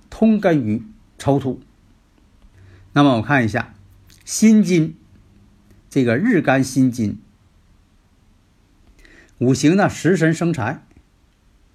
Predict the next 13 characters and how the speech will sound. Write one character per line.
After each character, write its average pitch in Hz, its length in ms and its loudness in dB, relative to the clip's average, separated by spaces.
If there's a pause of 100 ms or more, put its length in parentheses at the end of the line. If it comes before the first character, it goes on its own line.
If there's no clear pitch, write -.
(540)
那 160 140 4
么 139 300 2
辛 196 280 2
金 165 220 2
呢， 151 140 0
对 156 180 0
甲 - 260 -6
木 175 160 0
来 110 160 0
说， 107 180 -4
甲 110 260 -2
木 185 200 0
呢， 131 300 -4